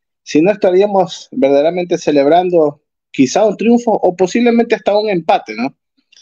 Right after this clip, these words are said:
Eh, la situación, eh, de los jugadores. A ver, muchos de nosotros, muchos,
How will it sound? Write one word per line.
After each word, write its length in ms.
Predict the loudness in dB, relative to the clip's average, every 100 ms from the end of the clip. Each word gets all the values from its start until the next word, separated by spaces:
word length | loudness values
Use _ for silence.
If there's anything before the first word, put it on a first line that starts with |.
| _ _ _
Eh, 560 | -2 0 2 2 2 2 2 0 -6 -2
la 160 | -2 0
situación, 800 | 0 0 -2 2 2 2 -2 -6
eh, 300 | -2 2 2
de 100 | 2
los 100 | 0
jugadores. 680 | 0 2 2 2 0 -6 -6
A 80 | -2
ver, 240 | 0 -2 -6 _ _ _ _ _
muchos 480 | 4 4 2 0 -2
de 80 | 0
nosotros, 800 | 0 0 -2 0 -2 -4 -16 _
muchos, 760 | 2 2 2 -2 -10 -12 -20